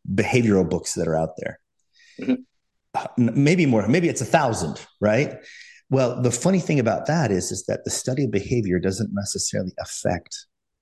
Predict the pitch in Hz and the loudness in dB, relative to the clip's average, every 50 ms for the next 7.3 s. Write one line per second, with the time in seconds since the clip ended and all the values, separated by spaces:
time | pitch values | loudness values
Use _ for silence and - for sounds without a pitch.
0 | _ _ - - 78 76 - - - - 101 95 92 82 - - 82 76 85 98 | _ _ -12 -10 -10 -8 -6 -4 -2 0 2 2 2 0 0 -4 -6 -4 -4 -4
1 | 92 - - - - - _ _ - - _ _ - - - - - - - - | -4 -4 -6 -6 -8 -12 _ _ -20 -20 _ _ -20 -20 -20 -18 -16 -14 -12 -6
2 | - - 110 110 113 110 104 104 101 95 - - 98 - - - 117 113 113 113 | 0 4 6 6 6 6 6 6 4 2 0 -2 -2 -2 0 2 4 4 6 4
3 | 110 101 - 98 87 - - - - - - - 127 123 104 85 78 - - - | 4 4 2 -2 -4 -4 -6 -10 -10 -8 -4 0 2 2 2 2 0 -4 -8 -16
4 | - - 104 104 110 127 127 - 113 - - 113 107 107 104 90 - - - - | -6 -2 0 2 2 0 0 -4 -6 -8 -6 -6 -6 -4 -4 -6 -6 -6 -8 -4
5 | - - - - - - 92 101 107 107 104 - - - _ _ _ - - - | -2 -2 -2 -2 -2 0 2 4 4 4 4 2 -2 -8 _ _ _ -12 -10 -10
6 | - 95 107 117 113 113 - 107 98 - - 117 113 110 127 156 147 - - - | -8 -4 0 2 2 2 0 -2 -6 -2 2 4 4 6 6 4 2 2 2 2
7 | 107 98 95 92 - | 4 4 4 2 0